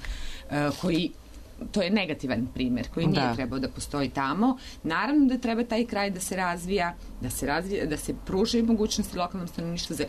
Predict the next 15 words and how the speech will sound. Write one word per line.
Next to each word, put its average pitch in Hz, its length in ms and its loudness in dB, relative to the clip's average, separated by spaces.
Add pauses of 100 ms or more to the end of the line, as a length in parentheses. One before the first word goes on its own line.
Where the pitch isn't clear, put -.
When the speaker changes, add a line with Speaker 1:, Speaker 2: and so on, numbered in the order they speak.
Speaker 1:
razvoj 180 480 -2
tog, 170 380 -2
e, 147 240 2
nekog 160 320 -4
seoskog 180 540 -2
turizma 139 480 0
i 131 120 4
ekoturizma, 196 840 2
za 139 160 -2
razvoj 127 400 0
organske 185 400 -2
proizvodnje, 170 920 -2 (420)
e, - 80 -2 (960)
plasiranje 160 720 0
proizvoda, 139 720 0